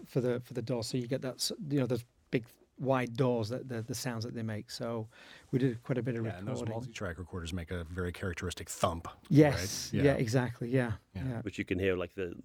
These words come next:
Speaker 3: you know, on the M C Is, it, they, they used to have the head shield that came up when you hit play,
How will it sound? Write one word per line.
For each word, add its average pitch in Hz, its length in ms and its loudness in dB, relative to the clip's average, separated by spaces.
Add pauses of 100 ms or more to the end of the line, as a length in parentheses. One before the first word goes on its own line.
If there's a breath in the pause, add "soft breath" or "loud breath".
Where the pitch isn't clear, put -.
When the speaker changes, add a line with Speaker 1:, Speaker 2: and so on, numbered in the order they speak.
(120)
Speaker 3:
you 101 80 -4
know, 92 160 0
on 90 120 0
the 82 200 -4 (640 soft breath)
M 90 160 0
C - 160 -4
Is, 90 280 0
it, 85 100 -4 (200)
they, 90 100 0
they 82 140 -2
used 90 140 -2
to 90 80 -4
have 82 80 -4
the 85 80 -4
head 95 160 2
shield 85 300 -2
that - 100 -6
came 90 240 0
up 85 120 0
when 90 120 -2
you 82 80 -4
hit 87 160 -2
play, 87 420 0